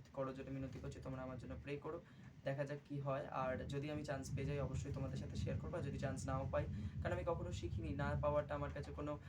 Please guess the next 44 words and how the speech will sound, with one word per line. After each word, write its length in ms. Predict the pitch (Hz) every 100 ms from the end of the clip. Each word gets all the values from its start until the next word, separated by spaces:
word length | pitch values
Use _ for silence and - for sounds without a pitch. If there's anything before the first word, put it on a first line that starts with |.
| - - -
অন্যায় 420 | 135 143 151 156
কিছু 220 | 147 143 135
না, 80 |
আমি 100 | 131
তো 80 | 131
চেষ্টা 340 | 143 143 - 143
করবো, 280 | 156 135
ওই 120 | 135 135
অবধি 180 | 131
তো 140 | 151 147
যাবো। 340 | 135 131 131 - - -
প্র্যাকটিক্যালে 480 | 139 135 135 135 143
চান্স 260 | 151 143
না 60 | 165
পেলে 180 | 170 185
থিওরিতে 400 | - 139 135 143
আমাকে 200 | 143 151
বসতে 340 | 143 135 -
দেবে 180 | 139 131
না, 100 | 131 135 - - -
প্র্যাকটিক্যালে 460 | 139 139 135 135 135
যদি 180 | 143 147
চান্স 240 | 151 143
পাই, 140 | 165
তবেই 240 | 151 139 143
থিওরিতে 360 | 143 147 143
বসতে 260 | 147 147 143
পারবো। 280 | 147 143 - - - -
আমি 200 | 147 151
তো 80 |
চিন্তিত 360 | 160 147 139 143
প্র্যাকটিক্যালটা 580 | 151 135 - 135 135 139
নিয়ে। 160 | 135 139 - - -
যদি 160 | 151 165
চান্স 260 | 160 147 139
পেয়ে 160 | 147
যাই, 120 | 151
অবশ্যই 340 | 147 135 139 160
তোমাদের 280 | 151 143 147
সাথে 240 | 147 147
সেটা 220 | 151 147
শেয়ার 260 | 139 143 139
করবো, 240 | 147 147
আর 260 | 175 143